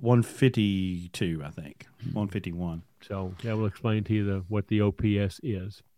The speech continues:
Speaker 2: So, uh, it's
Speaker 1: Well,
Speaker 2: one, it's,
Speaker 1: I'm
Speaker 2: it, it's probably the number one thing we do to a truck to make, that's the first step in making a truck lunatic after buying it spec'd properly.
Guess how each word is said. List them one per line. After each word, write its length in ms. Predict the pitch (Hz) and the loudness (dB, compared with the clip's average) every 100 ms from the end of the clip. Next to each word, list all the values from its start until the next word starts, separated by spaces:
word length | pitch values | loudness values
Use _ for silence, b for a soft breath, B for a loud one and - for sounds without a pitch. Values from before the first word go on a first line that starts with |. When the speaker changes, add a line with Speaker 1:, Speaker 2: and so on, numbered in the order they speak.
| - | -12
Speaker 2:
So, 260 | 104 104 110 _ _ b b b b b _ - | -10 -10 -16 _ _ b b b b b _ -4
uh, 300 | 101 98 98 - | 0 0 0 -2
it's 160 | 117 | 8
Speaker 1:
Well, 140 | 175 208 | 12 12
Speaker 2:
one, 80 | 156 | 12
it's, 60 | |
Speaker 1:
I'm 200 | 175 170 156 | 12 10 6
Speaker 2:
it, 120 | 147 _ | -2 _
it's 100 | 160 - | -6 4
probably 260 | 185 190 | 6 8
the 140 | 135 120 | 8 8
number 260 | 135 139 | 6 6
one 220 | 135 127 | 6 4
thing 240 | 113 127 120 | 4 2 4
we 120 | 113 | 4
do 160 | 110 113 | 4 4
to 120 | 110 | 2
a 40 | 101 | -2
truck 300 | - 104 101 127 | 2 2 2 -4
to 100 | 117 | 2
make, 300 | 110 107 - | 4 4 2
that's 240 | 117 139 - | 4 4 4
the 100 | 123 | 0
first 360 | - 170 180 | 6 4 4
step 340 | - - 127 120 | 0 4 4 4
in 100 | 107 | 2
making 220 | 110 107 | 2 0
a 60 | 101 | -4
truck 220 | 110 95 | -4 -2
lunatic 460 | 104 101 95 95 - | 0 0 0 -4 -2
after 480 | 123 127 - 117 113 - b | 4 4 4 -2 -4 -6 b
buying 320 | 117 113 107 104 | 2 4 6 2
it 120 | 107 | 0
spec'd 320 | - 98 92 | -4 -6 -6
properly. 420 | 107 87 - 107 | -6 -8 -8 -12